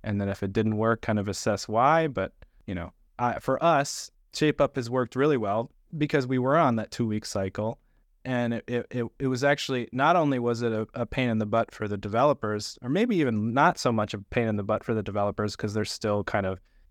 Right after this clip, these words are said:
you know, they're in this time box two-week thing to, like, deliver something. That's fine. But on the stakeholder side, we were every two weeks coming in and making decisions, and,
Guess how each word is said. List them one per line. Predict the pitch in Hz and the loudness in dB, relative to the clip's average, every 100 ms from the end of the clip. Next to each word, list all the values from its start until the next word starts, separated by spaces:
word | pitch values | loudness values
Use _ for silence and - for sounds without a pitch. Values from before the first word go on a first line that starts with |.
| _ _ - | _ _ 2
you | 151 | 4
know, | |
they're | 123 117 | 6 4
in | 113 | 2
this | 107 | -2
time | - 113 107 | 0 0 2
box | 107 107 - | 2 0 -4
two-week | - 113 104 107 - | -4 -2 -2 -4 -2
thing | - 110 107 | 0 2 0
to, | - 98 | 0 0
like, | 95 98 | 2 0
deliver | 98 104 101 95 | 0 0 0 -2
something. | 98 85 90 87 - | -2 -4 -6 -8 -2
That's | 147 143 | -2 0
fine. | - 87 87 - - - | -2 -4 -4 -10 -20 -18
But | 120 123 113 - - | 0 4 4 0 -4
on | 113 | -2
the | 107 | -2
stakeholder | - 180 - 120 101 | 2 0 2 0 0
side, | - 101 98 | -2 -2 2
we | 117 | 4
were | 180 110 _ | 6 4 _
every | 135 107 101 | -4 -2 -2
two | - 101 | 0 0
weeks | 98 - | -2 -2
coming | 117 104 98 | -2 0 0
in | 101 | -2
and | 92 | -2
making | 98 95 98 | -4 -4 -4
decisions, | 90 - 101 95 92 92 90 | -4 -2 -4 -2 -4 -6 -6
and, | 87 | -8